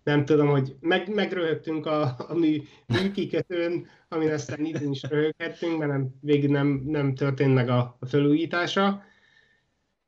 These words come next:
Idén pedig a-, annyit meg kell adni egyébként magának a helyszínnek. Szerintem arra azért érdemes beszélni, hogy,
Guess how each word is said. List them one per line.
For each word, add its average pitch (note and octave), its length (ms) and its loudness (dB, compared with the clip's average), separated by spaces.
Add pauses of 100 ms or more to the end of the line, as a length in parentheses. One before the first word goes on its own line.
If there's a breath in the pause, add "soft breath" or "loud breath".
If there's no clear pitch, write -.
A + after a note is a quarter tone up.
(480)
Idén G#3+ 320 4
pedig G3 440 -2 (1300)
a-, A#3 240 -4
annyit C4 240 -2
meg A3+ 180 -2
kell E3+ 200 -2
adni E3+ 140 -6
egyébként E3+ 420 -4
magának F#3 400 -2
a - 20 -12
helyszínnek. D3 600 -6
Szerintem F#3 340 -2
arra F3 200 -2
azért D3 340 0
érdemes D3 440 0
beszélni, C3 420 2
hogy, B2+ 240 2